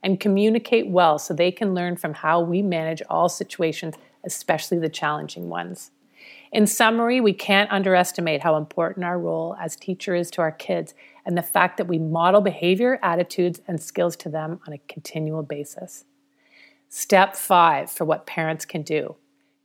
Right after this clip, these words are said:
Give your kids responsibilities. Yes, give them chores. Expect them to do stuff and be prepared for eye rolls and the comparisons to their friends who never have to help out or do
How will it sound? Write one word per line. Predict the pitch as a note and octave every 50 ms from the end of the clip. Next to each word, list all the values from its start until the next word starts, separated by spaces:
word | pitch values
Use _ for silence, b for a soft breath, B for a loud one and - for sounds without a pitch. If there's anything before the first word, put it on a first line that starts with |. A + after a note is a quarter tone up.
| _ _ _
Give | - F#3 F3+ F#3+ F#3+
your | G#3 A#3 A#3+
kids | A#3 - - F#3 E3+ D#3 - -
responsibilities. | E3 - - - - _ - D#3+ E3 E3 E3 - - E3 D#3 D#3+ D#3+ D#3+ E3 D3+ C#3 - - - - -
Yes, | A3+ G#3 D#3 - - - - - _ _ _ _ _ _ _ _
give | - F#3+ F3 D#3+
them | E3+ F#3 F3 F3 D#3+
chores. | - - - - D#3+ E3+ D#3+ D3 B2+ - - - - - - - _ _ _ _ _ -
Expect | G3+ F#3+ - - - - - - A#3 B3+ C4 - - -
them | F3 E3 E3+
to | - -
do | G3 D3+ F3+ G3+ C4
stuff | C4+ - - - - - - - - b b b b b -
and | F3 E3+ D3 -
be | G#3 G3 G#3+
prepared | G#3 - B3 G#3 - - C#4+ C#4+ C#4+ C#4 C#4 C4+ A#3
for | - - F3 - -
eye | G#3 A#3 B3+ C4
rolls | C4 C#4 C4+ C4 C4 C4 C4+ C4+ - -
and | E3
the | D3+ -
comparisons | - D#3 C#3 - - F3+ F#3 G#3 A3+ A3 - B3 A3+ -
to | - C4+
their | G#3+ -
friends | - - - F#3 E3 D3 B2+ -
who | - C#3
never | C#3 C#3+ C#3+ C#3+ E3 F#3 G3+ A3 A#3 A#3 A#3 A#3 B3 A#3
have | A3 A3+ A3 A3 -
to | A#3
help | G3 F#3+ G#3 G#3+ G#3+ -
out | A3 F#3 F3+ D#3+ B B B B B B B B
or | G3+ F#3+
do | F3 - G3+ F#3+ -